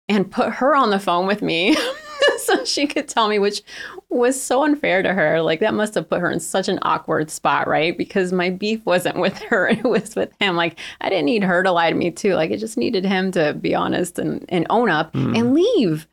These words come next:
Speaker 1: right? Um, yeah, so it just, it was a mess. And, um, he still convinced me to s-, give him a second <laughs> chance.
Speaker 2: Are you serious?
Speaker 1: <laughs> Yes. For about, uh, let's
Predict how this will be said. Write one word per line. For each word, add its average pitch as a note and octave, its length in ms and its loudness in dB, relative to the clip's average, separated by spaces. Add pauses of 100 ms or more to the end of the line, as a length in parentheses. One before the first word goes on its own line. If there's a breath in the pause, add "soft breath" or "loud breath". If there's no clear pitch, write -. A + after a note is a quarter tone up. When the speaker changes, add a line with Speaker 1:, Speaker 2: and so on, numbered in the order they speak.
(140)
Speaker 1:
right? G#3 340 0 (400 soft breath)
Um, D#3 420 0 (160)
yeah, D#3 460 0
so F3 540 2
it - 200 -4 (120)
just, E3 400 -4
it F3 80 0
was D#3+ 180 0
a D3+ 80 0
mess. C#3+ 480 -2 (120)
And, D#3 240 0
um, D3+ 420 -2 (600)
he F3+ 180 0
still F3 240 0
convinced E3 520 -2
me E3+ 360 -2
to D#3+ 140 -2
s-, D#3+ 200 -10 (120)
give D3+ 220 -2
him E3+ 120 0
a F3 40 -2
second D#4 480 -2
<laughs> - 0 -
chance. A#4 500 2 (180)
Speaker 2:
Are F3 120 4
you E3+ 300 4
serious? C4+ 720 4
Speaker 1:
<laughs> F#4+ 180 0
Yes. - 880 -6 (460 loud breath)
For E4+ 240 2
about, C4+ 580 2 (460 loud breath)
uh, A#2+ 340 2
let's A#3 240 0